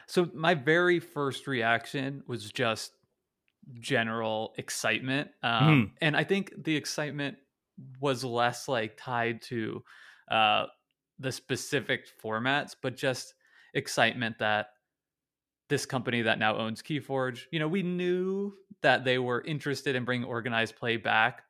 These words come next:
Speaker 1: but now for, we're seeing actionable steps that this is
Speaker 2: Right.
Speaker 1: really happening. And I think just that in sort of its abstract, like, "Hey, organized play for this game, I really like, you know, an activity I really liked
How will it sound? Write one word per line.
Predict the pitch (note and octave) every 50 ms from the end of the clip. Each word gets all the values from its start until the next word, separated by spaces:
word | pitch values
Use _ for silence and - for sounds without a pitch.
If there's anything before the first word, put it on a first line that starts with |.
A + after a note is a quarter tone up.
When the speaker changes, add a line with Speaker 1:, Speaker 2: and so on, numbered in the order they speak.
| _ -
Speaker 1:
but | C#3 B2 C3
now | B2+ A#2+ A#2 A#2 A#2 A2+ G#2 _
for, | _ _ - D3 B2+ A#2 G#2+ A2+
we're | C3 C3+
seeing | B2+ - - C#3 B2 A#2 A#2+ A#2 - -
actionable | F#3 G3+ B2 A#2+ - - - C#3 A#2+ A#2 A2 G#2 A2+ G#2+ G2+
steps | - - - - - A2 G#2 G2+ - - - -
that | B2 A#2 A2 G#2+ A2
this | B2+ A2+ - -
is | B2+ A#2+ A2+ A2 G#2+
Speaker 2:
Right. | G#2 G#2+ G#2+
Speaker 1:
really | G#2+ A2+ A2+ A2 A2 A2 A2 A2 A2
happening. | G2+ G2+ G2+ A2 A2 G#2+ A2 - B2 B2+ C3 C3+ C3+ D3 D3 _ - - - - -
And | C3+ C3+
I | B2+
think | B2 D#3+ D3+ C3 A2+
just | - - C3 B2 - - A#2
that | A2 G#2+ G#2+ G#2+ G#2+ A#2 - - - _ _ _ -
in | B2+ A#2 A#2
sort | - - B2
of | A2+ G2+ -
its | A#2 - - - -
abstract, | A2 G#2+ G#2+ G#2 - - B2 A2 A2+ -
like, | A2+ A2 G#2+ -
"Hey, | C3 C3 A2 G#2+
organized | - B2 C3+ C3 D3+ C#3 A#2 A2 G#2+ - _
play | _ - C#3 A#2+ A2+ A#2 A#2+ B2+ - _ _ _ _ _ _ _
for | - C3 A#2
this | A2+ A2 -
game, | - A2 A2+ A#2+ A#2+
I | A#2+
really | A#2 A2+ A#2 A#2 B2
like, | B2+ A#2 A2 G#2+ A2 A#2+ C3+ - _ _ _ _ - - - -
you | - C3+
know, | B2 A#2+
an | A#2
activity | A2 A2+ A2 - - - D3+ C3 B2 B2 C3+ -
I | A#2+
really | A#2+ A#2 B2 A#2+ A#2 A2+
liked | A2 A2 A2 A2+ -